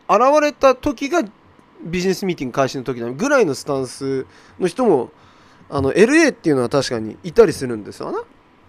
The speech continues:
なんか、エルエーの連中と、まあ、仕事するとか、ちょっと遊ぶって時は、そんくらいの覚悟で僕ももういるんですよ。まあ、あるあるなんでね。でね、とはいえですよ。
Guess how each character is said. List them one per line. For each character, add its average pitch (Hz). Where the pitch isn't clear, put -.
な 139
ん -
か、 147
エ 175
ル 330
エ 453
ー 392
の 226
連 160
中 151
と、 143
ま 147
あ、 -
仕 -
事 139
す 143
る 139
と 123
か、 120
ち -
ょ 135
っ -
と 113
遊 131
ぶ 127
っ -
て -
時 120
は、 117
そ 180
ん 190
く 214
ら 220
い 208
の 202
覚 202
悟 131
で 117
僕 117
も 117
も 117
う 160
い 160
る 160
ん 135
で 113
す -
よ。 -
ま 123
あ、 -
あ 139
る 151
あ 151
る 156
な 139
ん 113
で -
ね。 113
で 226
ね、 349
と -
は 508
い 156
え 156
で 123
す -
よ。 -